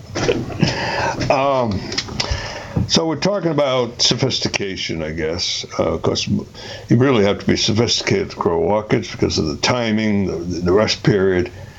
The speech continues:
Uh, the easiest plants, of course, and, uh, I guess you know your own progression over the years. You've gotten better and taken on more plants and found the best spots for 'em. This,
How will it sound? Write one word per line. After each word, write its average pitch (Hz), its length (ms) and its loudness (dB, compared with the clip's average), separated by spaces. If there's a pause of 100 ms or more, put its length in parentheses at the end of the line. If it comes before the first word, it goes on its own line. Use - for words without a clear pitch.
(420)
Uh, 147 260 4 (140)
the 139 100 6
easiest 139 720 4
plants, 98 360 2
of - 120 -4
course, - 460 -2 (120)
and, 101 360 2
uh, 90 200 4 (260)
I 139 120 4
guess 156 280 2
you 120 80 4
know 104 180 4
your 92 280 4
own 113 160 2
progression 101 600 0
over 95 220 2
the 90 120 4
years. 101 380 4
You've 92 100 2
gotten 87 380 -2 (180)
better 107 460 -2
and 90 200 -8 (540)
taken 92 340 2
on 87 200 2
more 87 200 2
plants 104 640 2
and 87 220 2 (540)
found 110 280 0
the 95 80 2
best 101 260 0
spots 101 420 -2
for 120 140 0
'em. 110 120 0
This, 202 260 -2